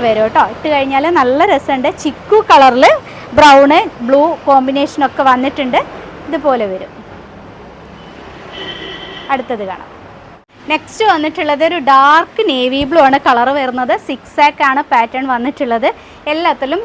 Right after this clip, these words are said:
ലാർജ് to ത്രീ എക്സ് എൽ സൈസസ് അവൈലബിൾ ആണ്. ഇതുപോലെ വരും കേട്ടോ. അടുത്തത് കാണാം. അടുത്തത് വരുന്നത് മെറ്റീരിയൽ മാറിയിട്ടുണ്ട്. ചന്തേരിയാണ്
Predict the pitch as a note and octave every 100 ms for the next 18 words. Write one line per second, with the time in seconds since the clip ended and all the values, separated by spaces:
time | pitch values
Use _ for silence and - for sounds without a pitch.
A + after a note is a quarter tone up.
0 | D#4 A#3+ B3 B3 B3 E4+ C#4 B3+ A#3 -
1 | D4+ C#4+ A#3+ A3 A#3+ D#4 F#4 A#3+ A3 A#3
2 | B3+ B3+ B3 A3 D4+ - - - - -
3 | - D4 D4 A#3 F#3+ F#3 F#3+ C#4+ A3 -
4 | - - - - - - - - - -
5 | - - - - - - - - - -
6 | - - - - - - - - - -
7 | - - - - - - - D4+ D#4 C#4+
8 | A3+ G3 F3+ - - _ - - - -
9 | E4+ F4 A#4 A4+ D#4+ C#4 C4+ C#4+ G4+ D#4
10 | - C4+ C4+ C#4+ C#4 B3 B3 B3+ B3 B3+
11 | - C4 B3+ C#4 D4 E4+ C#4